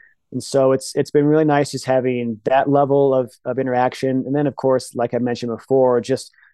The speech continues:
all those old memories that we've shared together. Like, so when she was sixty years old, my mom has been a cyclist and a cross-country skier for a, a number of years. And you're, you've spent time in Boulder. And so for her sixtieth birthday a number of years ago,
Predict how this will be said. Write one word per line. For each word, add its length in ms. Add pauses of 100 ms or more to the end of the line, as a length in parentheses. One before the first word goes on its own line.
(180)
all 180
those 220
old 200
memories 460
that 180
we've 140
shared 300
together. 440
Like, 180
so 260
when 140
she 260
was 180
sixty 320
years 220
old, 280 (320)
my 60
mom 300
has 120
been 140
a 60
cyclist 760
and 220
a 40
cross-country 480
skier 360
for 200
a, 180
a 0 (320)
number 280
of 80
years. 360 (560)
And 420
you're, 260 (120)
you've 160
spent 260
time 160
in 120
Boulder. 340
And 120
so 320
for 100
her 60
sixtieth 520
birthday 340
a 40
number 180
of 80
years 260
ago, 400